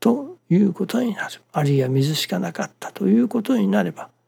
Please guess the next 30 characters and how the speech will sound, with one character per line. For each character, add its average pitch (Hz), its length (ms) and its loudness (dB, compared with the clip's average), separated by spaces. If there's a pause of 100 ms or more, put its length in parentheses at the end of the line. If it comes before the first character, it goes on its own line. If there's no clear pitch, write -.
(560)
そ - 180 -2
れ 180 100 6
は 175 200 4
私 202 580 -2
ど 240 120 2
も 208 160 4
の 151 200 0
願 143 400 -4
い - 100 -20 (760)
と 208 160 4 (480)
神 165 220 4
様 139 340 2
が 156 120 4
私 156 540 -2
ど 175 120 2
も 160 120 2
に 170 240 2
与 233 460 0
え 220 60 0
て 226 160 -2
く 208 120 -8
だ 214 120 2
さ 226 160 -2
ろ 240 200 4
う 214 80 0
と - 140 -6
す - 160 -4
る 226 180 0
願 175 120 -4
い 175 40 -8